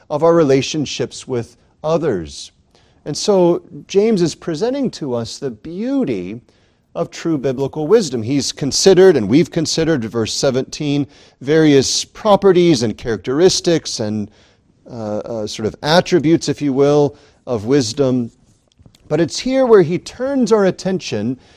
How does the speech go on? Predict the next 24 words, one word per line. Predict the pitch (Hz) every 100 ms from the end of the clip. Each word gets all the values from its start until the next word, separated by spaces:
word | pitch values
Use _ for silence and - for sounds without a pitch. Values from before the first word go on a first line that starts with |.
| _
to | -
say, | 156 - 175
when | 147 156 269 269
there | 262 226
is | 226 240 156
this | 175 - -
wisdom, | 135 95 90 107 101 110 _ _ _
this | 135 135 233 -
is | 247 143
what | 139 151
its | 151 -
display | 170 - - 135 123 120 127 - _ -
is | 127 135
like. | 202 170 -
This | 208 -
is | 233 156
what | 170 160
it | 160
produces. | - 147 208 214 156 120 120
This | 202 -
is | 190 147
what | 143
it | 139 139
tends | - 143 139 139 -